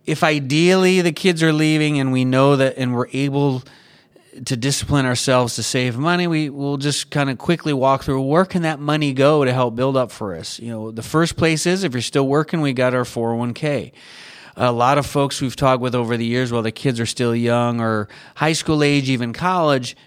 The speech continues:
a lot of money's funneling that way, and we're not maxing out our four oh one Ks, or if we have a Roth four oh one K.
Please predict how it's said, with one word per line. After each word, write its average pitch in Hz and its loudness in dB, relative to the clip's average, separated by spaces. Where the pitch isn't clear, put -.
a 101 -10
lot 135 4
of 151 0
money's 151 0
funneling 147 0
that 139 0
way, 135 -2
and 123 -2
we're 117 0
not 135 -2
maxing 127 -4
out 113 -2
our 110 0
four 120 0
oh 110 -2
one 110 -6
Ks, 143 -2
or 110 -8
if 104 -10
we 113 -2
have 104 -4
a 104 -4
Roth 120 2
four 131 0
oh 127 2
one 127 -2
K. 135 -4